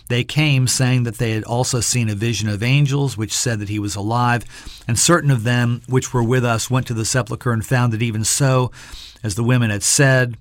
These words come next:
but him they saw not." Now Jesus will rebuke them. And he says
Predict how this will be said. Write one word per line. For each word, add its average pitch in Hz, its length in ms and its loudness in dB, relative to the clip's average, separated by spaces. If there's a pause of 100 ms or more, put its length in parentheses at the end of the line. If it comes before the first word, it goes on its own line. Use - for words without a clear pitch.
but 123 120 -2
him 147 300 4
they 120 140 0
saw 110 300 0
not." 104 440 -2 (680)
Now 131 440 6
Jesus 127 540 4 (100)
will 127 200 6
rebuke 120 480 0
them. 98 360 -2 (400)
And 113 100 -2
he 113 80 0
says 110 640 0